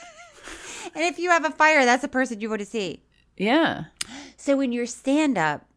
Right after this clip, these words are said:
Speaker 1: I mean, I don't wanna
Speaker 2: Uh-huh.
Speaker 1: blow it for people. I don't wanna spill
Speaker 2: Well, I don't,
Speaker 1: beans.
Speaker 2: I don't, I think even whatever you say.
Speaker 1: It's not even gonna
Speaker 2: Um,
Speaker 1: be close to
Speaker 2: No, it's not. It, <laughs> you'll still get to hear the story.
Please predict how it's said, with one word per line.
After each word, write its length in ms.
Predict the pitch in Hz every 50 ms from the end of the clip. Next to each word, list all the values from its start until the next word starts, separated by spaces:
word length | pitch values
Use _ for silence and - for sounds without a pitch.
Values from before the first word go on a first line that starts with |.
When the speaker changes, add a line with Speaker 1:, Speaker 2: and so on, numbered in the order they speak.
| _ -
Speaker 1:
I 40 | -
mean, 140 | 185 311 311
I 60 | 359
don't 80 | 381 349
wanna 140 | 285 240 202
Speaker 2:
Uh-huh. 80 | 139 147 120
Speaker 1:
blow 260 | 123 139 156 208 -
it 160 | 214 147 -
for 140 | - - 127
people. 300 | - - 131 - - _ _ _ _ _ -
I 40 | -
don't 60 | 262
wanna 160 | 285 262 196
spill 280 | 170 - - - 202 190
Speaker 2:
Well, 80 | 202 208
I 20 |
don't, 160 | 208 196 185
Speaker 1:
beans. 240 | 262 247 214 214 -
Speaker 2:
I 100 | - 175
don't, 180 | 180 175 170 - -
I 160 | - 151 190
think 280 | 185 - 226 202 185 -
even 380 | 202 185 175 185 180 175 170
whatever 280 | 165 170 170 180 190 185
you 180 | 180 165 156 175
say. 540 | - - - 190 180 180 156 143 151 156 - - _ - - -
Speaker 1:
It's 200 | 214 247 247 -
not 140 | 254 240 240
even 120 | 240 - 151 151
gonna 140 | - - 233
Speaker 2:
Um, 60 | 208
Speaker 1:
be 100 | 214 214
close 340 | - - 240 220 214 233 226
to 240 | - - 247 254 247 - - - - _ _ _ _ _ _ _ -
Speaker 2:
No, 220 | 208 214 214 220 214 208
it's 200 | 196 185 - -
not. 180 | 233 214 208
It, 180 | 208 214 214 - - - - 254 254 269 - - 640 659 640 622 605 571 554 494 - - - - - - 440 - _ _
<laughs> 0 |
you'll 380 | 247 254 - - 269 277 269 262
still 280 | - - - 262 247 240
get 180 | 226 233 202
to 100 | 214 220
hear 180 | 208 214 202 190
the 100 | 165 175
story. 580 | 170 - - 220 185 180 160 151 156 175 170